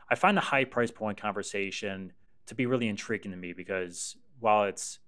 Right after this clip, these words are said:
car dealerships, you still do a lot of online searching here, but we all, e-commerce between electronics like televisions, um, you know, home electronics, uh,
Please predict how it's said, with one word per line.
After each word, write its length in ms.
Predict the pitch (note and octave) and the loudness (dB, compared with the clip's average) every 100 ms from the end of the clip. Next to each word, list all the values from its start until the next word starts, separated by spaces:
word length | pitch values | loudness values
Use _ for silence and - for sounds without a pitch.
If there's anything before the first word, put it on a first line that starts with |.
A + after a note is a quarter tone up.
| - - | -20 -12
car 200 | - D3+ | 8 8
dealerships, 640 | C#3 C3+ A#2 - B2+ A#2+ | 10 6 4 4 2 2
you 100 | A2+ | -6
still 320 | F#2 - A#2+ G#2 | -6 0 2 2
do 160 | G#2 | 0
a 40 | F#2+ | 2
lot 160 | G2 | 0
of 60 | F#2+ | 0
online 340 | F#2 F2 E2+ | -6 -10 -14
searching 360 | - A2 G2 G2+ | -4 -4 -4 -12
here, 260 | - G#2 | -6 -4
but 200 | F#2+ F#2+ | -2 -4
we 100 | G2+ | -2
all, 180 | G2+ G2 - - | -4 -4 -12 -8
e-commerce 720 | C#3 B2 - F#2+ F2 D#2+ - - - - - | -4 -4 -4 -6 -8 -12 -16 -18 -20 -20 -16
between 680 | G2+ - G2 F#2 F2 F2 F2+ - | -16 -12 -10 -8 -10 -14 -20 -14
electronics 800 | A2 F#2+ - - A2+ F#2 D#2+ - | -6 -6 -4 2 4 4 -4 -14
like 160 | E2 - - | -14 -16 -4
televisions, 720 | A#2 A2 G2 F#2 F#2+ F2 E2+ | 2 2 2 -6 -10 -14 -14
um, 320 | E2+ E2+ E2+ F2+ - - - - - - - | -10 -8 -8 -12 -20 -20 -20 -20 -20 -20 -8
you 80 | F#2+ | -8
know, 60 | |
home 220 | - C#3+ | 4 6
electronics, 580 | B2 G2 G#2+ G2 F#2+ - | 6 4 0 -2 -4 -4
uh, 320 | F#2+ F2 E2+ | -4 -2 -6